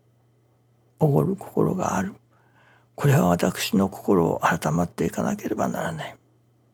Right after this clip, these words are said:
私の心が小さいから人を責めているのだ。心が小さいからこういう問題が起こってくる。いわば私の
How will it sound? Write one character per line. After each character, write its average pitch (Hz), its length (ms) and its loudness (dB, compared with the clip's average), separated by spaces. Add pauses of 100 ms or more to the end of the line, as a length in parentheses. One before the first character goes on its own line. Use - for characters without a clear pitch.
(400)
私 143 340 -4
の - 120 0
心 - 340 0
が - 80 2
小 - 280 -4
さ - 200 0
い 208 80 0
か - 120 -6
ら - 180 -6 (460)
人 - 200 -2
を 135 80 -2
責 147 200 -4
め - 100 -4
て - 140 -6
い - 100 -4
る 196 60 -6
の - 120 -6
だ。 - 180 -10 (1400)
心 139 340 2
が 139 100 2
小 170 240 -2
さ - 200 0
い 208 80 0
か - 160 -4
ら 160 240 -6 (140)
こ 151 180 -2
う 160 60 2
い 156 160 4
う 135 60 4
問 160 260 2
題 - 180 2
が - 140 2
起 - 60 -4
こ - 120 -4
っ - 40 -2
て - 200 -12
く - 140 -18
る。 - 180 -20
い 175 100 2
わ - 60 2
ば - 140 0
私 - 480 -2
の 190 180 4